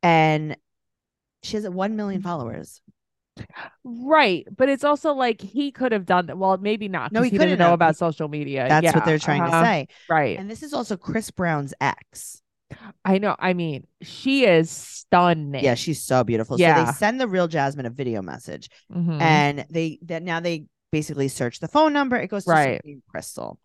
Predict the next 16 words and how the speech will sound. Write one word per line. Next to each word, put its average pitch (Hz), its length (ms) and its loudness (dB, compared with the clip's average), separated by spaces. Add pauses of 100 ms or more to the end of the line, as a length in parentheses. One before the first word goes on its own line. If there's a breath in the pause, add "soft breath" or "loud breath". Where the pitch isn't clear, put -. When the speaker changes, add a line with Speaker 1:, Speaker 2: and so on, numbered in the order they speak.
(140)
Speaker 2:
Right. 139 220 0
Speaker 1:
And 185 80 -6
now 185 120 0
Jasmine 320 520 -2
video 196 260 0
chats 117 280 -6
with - 100 -12
them. 95 160 -6
Why 139 180 -2
don't 208 140 -8
they 254 100 -6
ask 220 160 -4
her 202 60 -6
about 185 180 -4
Chris 170 160 -12
Brown? 170 380 -10